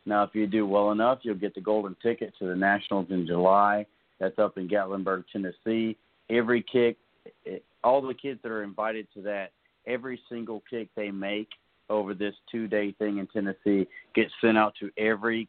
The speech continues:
college in America, and that's Division One, Division Two, Division Three, and N A I A. And so that's kinda, it's kinda like, almost like a, was it Charlie and the Ch-, uh,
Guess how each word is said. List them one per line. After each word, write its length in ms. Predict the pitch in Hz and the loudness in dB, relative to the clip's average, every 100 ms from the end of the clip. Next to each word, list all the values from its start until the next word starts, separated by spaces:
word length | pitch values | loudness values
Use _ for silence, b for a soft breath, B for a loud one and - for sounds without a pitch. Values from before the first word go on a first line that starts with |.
| - | -2
college 400 | 110 107 104 98 | 4 4 2 -4
in 100 | 98 | -10
America, 400 | 98 101 101 - | -8 -6 -8 -10
and 100 | 95 | -14
that's 120 | 95 - | -14 -10
Division 420 | 95 98 98 98 | -4 -2 -2 -4
One, 280 | 101 113 110 | 0 2 0
Division 380 | 101 101 90 95 - | -2 -4 -4 -6 0
Two, 280 | 110 110 - B _ 104 | 2 2 -2 B _ -2
Division 420 | 95 104 98 92 | 2 2 2 -2
Three, 420 | 104 110 110 110 B B - | 2 4 2 -2 B B -4
and 240 | 104 101 101 | -2 0 0
N 140 | 104 | 0
A 220 | 104 101 101 | 2 2 4
I 200 | 101 98 | 4 4
A. 280 | 82 85 _ b - | -2 -10 _ b -18
And 100 | 95 107 | -12 -8
so 100 | 98 | -4
that's 180 | 104 - | -6 -4
kinda, 280 | 120 107 101 101 | -6 -4 -8 -12
it's 120 | - | -8
kinda 180 | 117 110 | -6 -2
like, 240 | 107 104 | -2 -2
almost 280 | 107 104 101 - | -4 -6 -8 -2
like 200 | 104 101 | -2 2
a, 400 | 98 95 95 90 _ _ - | 2 2 2 -2 _ _ -4
was 140 | 107 98 | -2 -2
it 180 | 90 - | -8 0
Charlie 360 | 120 117 113 | 4 4 4
and 120 | 104 | 0
the 60 | 98 | -6
Ch-, 260 | - 131 - | -10 -20 -8
uh, 240 | 107 98 | -2 -2